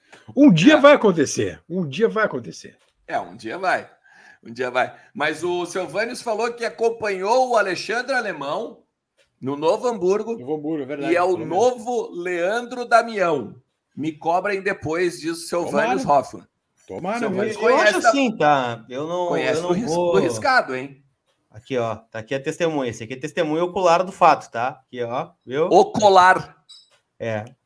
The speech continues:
Speaker 2: Testemunha
Speaker 3: Testemunha ocular do
Speaker 2: ocular.
Speaker 3: fato. Ele, ele tava lá, viu? E o Edson ganhou nos dois times. Jogou no time um e venceu, daí ele saiu, né? A gurizada cansou, né? Veio a, o, aquela coisa do preparador físico, sabe? Sentiu o,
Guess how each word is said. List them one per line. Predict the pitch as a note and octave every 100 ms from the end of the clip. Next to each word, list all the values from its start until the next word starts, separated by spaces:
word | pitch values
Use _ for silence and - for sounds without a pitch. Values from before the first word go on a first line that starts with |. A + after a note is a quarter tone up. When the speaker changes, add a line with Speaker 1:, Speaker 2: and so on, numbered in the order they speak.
| _ _ _
Speaker 2:
Testemunha |
Speaker 3:
Testemunha | D3 C3+ A#2+ C3+ D#3+ F#3
ocular | F3+ E3 D3+ C#3
do | A3+
Speaker 2:
ocular. | G#3 F3+ E3+
Speaker 3:
fato. | B2 A#2+ - _ _ _
Ele, | A2 A#2+ C3
ele | A#2+ C3+
tava | C#3+ C#3+ D3
lá, | D#3+ B2+ A2
viu? | A2 B2
E | A#2+
o | A#2+
Edson | B2+ C#3 D#3+
ganhou | D#3+ F#3
nos | F#3
dois | D3 G#3 G3+
times. | F3+ C3 A#2+
Jogou | A#2+ C#3+
no | C#3+
time | D3+ D3+ D3
um | D#3+
e |
venceu, | D3+ C#3+ B2 E3+
daí | D#3
ele | C#3
saiu, | C#3 C#3+ C#3 A#3
né? | G#3+ D#3 F#3 _ _ _ _
A | A#2
gurizada | A#2 B2+ B2 A#2+ C3
cansou, | C3+ C3+ B2 F3 G3+
né? | E3
Veio | C3 D3 C3+
a, | A2 G2+ G#2
o, | A#2 A2 - - G#2+
aquela | A2 B2+ B2
coisa | C#3+ D3+
do | C3+
preparador | C3 B2 B2+ B2 B2+
físico, | - F#3+ G3 -
sabe? | - D3+ E3 _
Sentiu | - A#2+ - D#3+ D3 A#2 G#2+
o, | A#2+ A#2